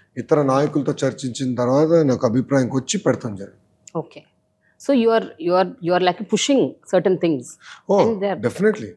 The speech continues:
Speaker 2: Yeah.
Speaker 1: అంటే, నమ్ముకున్న సిద్ధాంతాల కోసం పార్టీతో కూడా యుద్ధం చేసినా తప్పు లేదని నేను భావిస్తా.
Speaker 2: Hmm.
Speaker 1: పక్కన పార్టీ లోపల చేస్తా నేను.
Speaker 2: యా, యా.
Speaker 1: So బాబు గారితో చర్చిస్తా, అవసరమైతే విభేదించడానికి కూడా సిద్ధంగా ఉంటాను.
Speaker 2: Hmm.
Speaker 1: కానీ నాలుగు గోడల మధ్యనే.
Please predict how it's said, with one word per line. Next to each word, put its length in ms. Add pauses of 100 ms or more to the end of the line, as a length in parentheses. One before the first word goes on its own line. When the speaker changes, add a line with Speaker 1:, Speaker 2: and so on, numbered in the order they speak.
Speaker 2:
Yeah. 120 (520)
Speaker 1:
అంటే, 140
నమ్ముకున్న 420
సిద్ధాంతాల 680
కోసం 400 (100)
పార్టీతో 480
కూడా 160
యుద్ధం 300
చేసినా 320
తప్పు 200
లేదని 240
నేను 140
భావిస్తా. 400 (320)
Speaker 2:
Hmm. 360 (600)
Speaker 1:
పక్కన 180
పార్టీ 340
లోపల 400
చేస్తా 260
నేను. 140 (200)
Speaker 2:
యా, 100 (240)
యా. 100 (640)
Speaker 1:
So 40
బాబు 380
గారితో 240
చర్చిస్తా, 580 (380)
అవసరమైతే 460
విభేదించడానికి 720
కూడా 120
సిద్ధంగా 300
ఉంటాను. 240
Speaker 2:
Hmm. 460
Speaker 1:
కానీ 240
నాలుగు 380
గోడల 180
మధ్యనే. 360